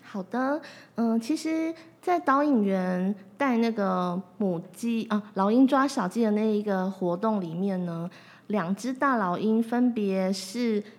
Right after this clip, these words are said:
家庭用水老鹰和工业用水老鹰。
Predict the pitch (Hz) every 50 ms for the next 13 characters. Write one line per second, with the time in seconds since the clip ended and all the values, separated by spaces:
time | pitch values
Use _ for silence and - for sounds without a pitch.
0 | - - - - 302 311 320 320 - 277 233 220 214 214 214 220 240 254 240 226
1 | 233 - - 170 170 185 175 160 156 160 170 185 180 185 185 185 190 196 190 -
2 | 262 240 220 202 190 185 190 190 - 233 240 240 247 240 247 226 196 202 220 208
3 | 196 196 196 - 160 147 151 156 147 131 127 - 147 156 156 165